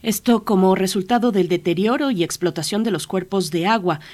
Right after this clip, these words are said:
el aumento de la población y el incremento de las sequías, por lo que se estima que la disponibilidad de líquido en México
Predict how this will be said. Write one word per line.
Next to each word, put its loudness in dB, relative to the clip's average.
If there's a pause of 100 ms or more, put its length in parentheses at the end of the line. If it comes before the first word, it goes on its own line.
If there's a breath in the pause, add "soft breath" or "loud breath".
(100)
el -2
aumento 0
de 2
la -2
población 0
y 0
el -4
incremento -2
de 0
las -4
sequías, -4
por -10
lo -4
que -6
se -6
estima 0
que -2
la -2
disponibilidad -2
de 0
líquido -4
en 0
México -4